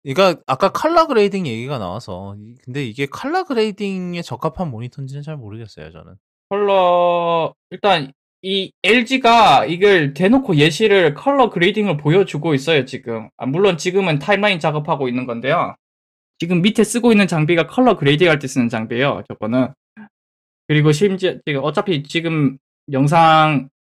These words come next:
Speaker 2: 저기 보는 거에도 이제 그래프가 보이잖아요. 저기 이제 알지비 퍼레이드랑 루마 그래프인데 저거 컬러 그레이딩 할 때 보는 장비거든-, 아, 그래프거든요, 어차피.
Speaker 1: 음.
Speaker 2: 아무튼 이거는 영상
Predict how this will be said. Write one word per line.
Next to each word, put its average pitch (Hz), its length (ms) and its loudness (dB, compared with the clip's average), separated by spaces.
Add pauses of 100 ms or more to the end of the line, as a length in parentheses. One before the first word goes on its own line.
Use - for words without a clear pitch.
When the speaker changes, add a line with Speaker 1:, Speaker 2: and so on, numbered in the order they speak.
Speaker 2:
저기 151 280 0
보는 151 320 0
거에도 120 360 0
이제 113 220 -8
그래프가 135 400 -2
보이잖아요. 113 440 -6
저기 113 260 -10
이제 120 400 -6
알지비 147 420 -4
퍼레이드랑 139 640 -4
루마 143 400 2
그래프인데 117 540 -4
저거 123 320 -6
컬러 202 180 2
그레이딩 139 260 0
할 139 80 -2
때 127 140 -8
보는 123 160 -4
장비거든-, 120 540 -8
아, 110 260 -10
그래프거든요, 123 480 -6
어차피. 160 380 -8 (340)
Speaker 1:
음. 110 240 -12
Speaker 2:
아무튼 165 340 0
이거는 190 600 4 (240)
영상 196 600 2